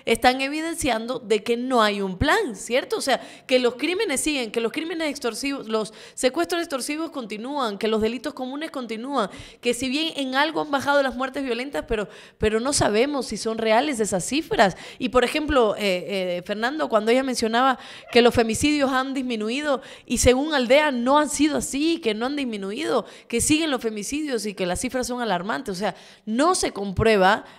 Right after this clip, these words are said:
a pesar de que nos muestran esta resma de hojas, de que el Plan Fénix existe.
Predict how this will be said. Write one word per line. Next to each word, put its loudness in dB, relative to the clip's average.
a 0
pesar 0
de -2
que 2
nos -2
muestran 0
esta -4
resma -4
de -2
hojas, -4
de 2
que -2
el -4
Plan -4
Fénix -4
existe. -6